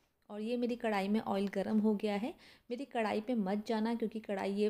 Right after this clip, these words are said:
पता नहीं क्यों ये बचपन से ही इतनी काली है <laughs>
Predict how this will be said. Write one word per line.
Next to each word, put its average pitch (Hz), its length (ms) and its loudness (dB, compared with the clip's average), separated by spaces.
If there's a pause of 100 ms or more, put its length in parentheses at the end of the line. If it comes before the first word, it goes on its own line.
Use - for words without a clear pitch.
(120)
पता 214 180 -2
नहीं 208 140 2
क्यों 220 220 2
ये 214 120 4
बचपन 208 380 -2
से 226 140 -4
ही 226 80 -2
इतनी 214 240 -2
काली 190 380 -2
है 254 140 10 (560)
<laughs> 233 80 -6